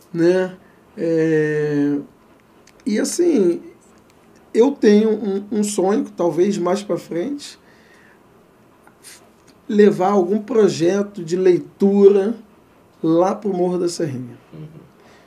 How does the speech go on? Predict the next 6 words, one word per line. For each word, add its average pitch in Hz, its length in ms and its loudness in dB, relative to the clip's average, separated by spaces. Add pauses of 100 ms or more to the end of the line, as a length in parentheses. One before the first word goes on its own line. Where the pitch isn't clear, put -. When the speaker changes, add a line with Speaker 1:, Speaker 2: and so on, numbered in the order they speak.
Speaker 1:
Se - 600 0
um 269 200 6
dia 165 500 -2
eu 151 120 2
conseguir 156 1040 -4 (640)
é, 143 960 0